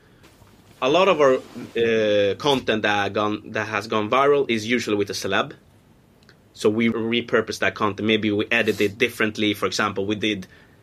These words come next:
uh, recently we did Kamsa Chimaev versus Snoop Dogg. Uh, but they're to-,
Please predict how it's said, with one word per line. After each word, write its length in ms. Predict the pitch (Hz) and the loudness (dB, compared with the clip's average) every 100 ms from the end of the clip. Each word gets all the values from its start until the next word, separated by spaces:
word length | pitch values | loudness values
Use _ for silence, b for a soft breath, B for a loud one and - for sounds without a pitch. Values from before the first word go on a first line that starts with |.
| - | -4
uh, 460 | 92 92 90 85 - - - - | -2 0 -2 -8 -10 -10 -8 -2
recently 440 | 123 - 113 110 | -2 0 -4 -2
we 80 | 101 | -2
did 220 | 101 92 - - | -4 -8 -14 -8
Kamsa 360 | - 120 113 101 | -4 -2 -2 -4
Chimaev 480 | - 127 117 110 104 | 0 2 2 2 0
versus 320 | 113 110 107 | -2 -2 -4
Snoop 320 | - 123 120 | -2 -2 0
Dogg. 300 | 135 151 170 - b b b b b - | 2 2 -2 -10 b b b b b -4
Uh, 420 | 101 98 98 95 | 0 0 -2 -4
but 320 | 113 117 113 110 117 | -4 0 0 -2 0
they're 140 | 131 | 0
to-, 320 | 131 165 151 | 2 2 2